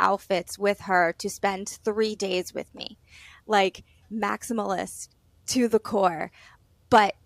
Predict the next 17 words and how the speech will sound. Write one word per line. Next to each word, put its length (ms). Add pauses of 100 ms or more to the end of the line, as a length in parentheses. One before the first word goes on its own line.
(100)
has 240
accepted 540
it 380
and 340
is 160
like, 300
"Yeah, 320
this 160
is 100
who 120
I 120
am." 440
And 180
she's 200
extra. 560
And, 180
like, 260